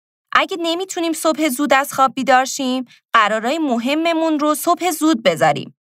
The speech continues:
پس بازم می‌بینیم که آدم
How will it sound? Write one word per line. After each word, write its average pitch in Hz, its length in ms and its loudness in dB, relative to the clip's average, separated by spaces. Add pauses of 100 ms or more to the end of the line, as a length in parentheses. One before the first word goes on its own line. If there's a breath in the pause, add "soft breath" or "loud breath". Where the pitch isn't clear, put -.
(460)
پس 220 280 0
بازم 285 380 4
می‌بینیم 302 440 0
که 311 200 2
آدم 208 500 2